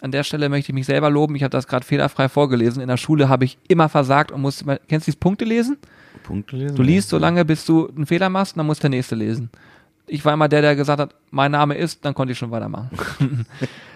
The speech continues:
Speaker 1: Aber Pierre, vielen Dank für deine Bewertung. Ähm, freut uns sehr. Und ja, jetzt sind wir bei zweihundertvierundachtzig Bewertungen.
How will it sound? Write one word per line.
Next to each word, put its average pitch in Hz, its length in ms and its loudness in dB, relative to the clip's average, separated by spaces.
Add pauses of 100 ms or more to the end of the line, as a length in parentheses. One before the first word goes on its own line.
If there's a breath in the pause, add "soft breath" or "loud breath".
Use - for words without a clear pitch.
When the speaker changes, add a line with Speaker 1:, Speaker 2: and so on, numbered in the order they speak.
(160 loud breath)
Speaker 1:
Aber 180 300 4
Pierre, 131 480 2
vielen 196 220 -2
Dank 202 160 0
für - 100 -4
deine 175 160 2
Bewertung. 170 520 -2 (340)
Ähm, 156 220 2
freut 175 260 2
uns 160 160 -4
sehr. 170 300 0
Und 151 240 -4 (100)
ja, 147 200 4
jetzt 117 140 -4
sind 156 120 -8
wir 151 120 0
bei 143 180 0
zweihundertvierundachtzig - 1500 -2
Bewertungen. 151 560 0